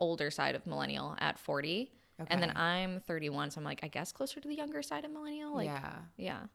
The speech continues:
Speaker 2: But I feel like there's, there's, like, a good chunk of people, like,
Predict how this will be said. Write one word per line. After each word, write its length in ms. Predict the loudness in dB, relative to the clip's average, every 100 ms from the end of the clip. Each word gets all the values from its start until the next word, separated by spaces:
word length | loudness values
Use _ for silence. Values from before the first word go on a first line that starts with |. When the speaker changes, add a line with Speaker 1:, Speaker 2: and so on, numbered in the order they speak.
| -18 -20 _ 2
Speaker 2:
But 100 | 4
I 100 | 4
feel 220 | 4 4
like 240 | 4 2
there's, 560 | 2 4 4 2 -4 -8 0
there's, 220 | 0 0
like, 140 | -2
a 80 | -4
good 240 | 2 0
chunk 220 | 2 -4 -6
of 100 | -2
people, 500 | -2 2 2 2 2
like, 240 | 0 0